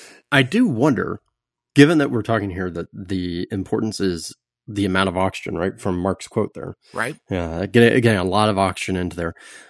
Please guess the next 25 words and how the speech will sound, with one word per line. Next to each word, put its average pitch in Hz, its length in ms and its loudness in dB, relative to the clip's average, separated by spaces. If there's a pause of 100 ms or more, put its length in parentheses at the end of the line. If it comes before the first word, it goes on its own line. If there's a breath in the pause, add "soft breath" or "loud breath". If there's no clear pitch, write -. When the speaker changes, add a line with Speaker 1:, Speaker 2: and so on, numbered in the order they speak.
(160 loud breath)
Speaker 1:
If 123 340 8
you 127 120 2
had 139 480 4
the 123 80 2
ability 113 320 0
to 107 100 -6
do 98 720 2
oxygen 104 420 0
injection, 90 760 -4 (220)
whether 123 280 6
or 117 40 6
not 110 120 2
it'd 90 140 -4
be 95 120 -2
worth 95 360 -2
it, 95 160 0
if 104 120 -2
there's 90 300 -2
any 120 180 4
benefits 95 520 -2
or 90 120 0
anything 90 280 -4
else 92 200 -4
to 90 140 -2
it, 82 100 -6